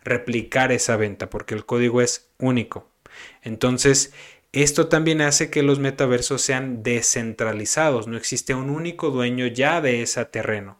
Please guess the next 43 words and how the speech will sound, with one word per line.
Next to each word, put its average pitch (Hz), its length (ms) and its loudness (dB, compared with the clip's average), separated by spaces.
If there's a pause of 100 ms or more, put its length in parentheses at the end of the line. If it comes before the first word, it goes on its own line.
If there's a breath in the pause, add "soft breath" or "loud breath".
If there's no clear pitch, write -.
Si - 160 -10
yo 107 160 -4
tengo 120 240 -2
diez 127 180 0
terrenos 131 380 0
a 143 60 4
la 139 100 6
venta 147 240 0
y 117 40 0
los 113 160 -2
vendo 127 260 -2
todos, 156 360 0 (320 loud breath)
yo 120 140 -2
no 139 100 2
soy 151 160 6
el 131 80 6
dueño 131 240 4
de 117 100 4
los 113 180 -2
terrenos. 117 540 2 (960)
Este - 220 -4
es - 80 0
el 156 80 4
principio 127 400 -2
también 123 240 2
en 131 140 2
los 120 160 2
metaversos 117 760 0 (320 loud breath)
y 117 100 -2
el 113 120 0
blockchain 135 720 0
y - 80 -8
las 117 180 -4
criptomonedas, 107 800 -6
que 113 320 -4 (300 loud breath)
los 113 240 -4
objetos 123 500 -2
de 127 80 2
valor, 117 500 2
la 113 220 2
moneda, 120 500 2
la 110 160 -2
criptomoneda 120 880 -4